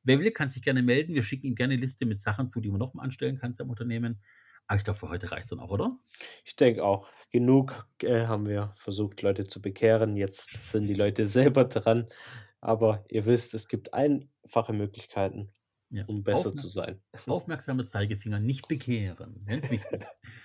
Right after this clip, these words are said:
Speaker 1: Ähm, nee, wir wollen nicht Lehrer sein, einfach nur, wenn ihr Möglichkeiten habt, die euch nicht wehtun. Die meisten von den Sachen, die wir genannt haben, sind eher gut für den Geldbeutel und gut für die Umwelt auf Dauer.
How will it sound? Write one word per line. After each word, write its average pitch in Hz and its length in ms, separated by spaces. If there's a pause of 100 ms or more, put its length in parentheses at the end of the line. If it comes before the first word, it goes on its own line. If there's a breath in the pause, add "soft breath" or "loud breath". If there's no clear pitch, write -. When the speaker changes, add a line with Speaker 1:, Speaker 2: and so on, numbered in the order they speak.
(360 loud breath)
Speaker 1:
Ähm, 117 180
nee, 113 140
wir 101 100
wollen 101 120
nicht 101 140
Lehrer 95 220
sein, 98 180
einfach 104 200
nur, 104 300
wenn 135 180
ihr 185 100
Möglichkeiten 131 640
habt, - 180
die 117 60
euch 110 120
nicht 107 160
wehtun. 110 440
Die 107 280
meisten 165 340
von 131 120
den 123 80
Sachen, 117 220
die 104 100
wir 98 80
genannt 104 380
haben, - 260 (160)
sind - 240
eher 127 140
gut 143 240
für - 100
den 101 120
Geldbeutel 131 560
und 147 240
gut 101 180
für 98 120
die - 100
Umwelt 85 480
auf 101 180
Dauer. 80 340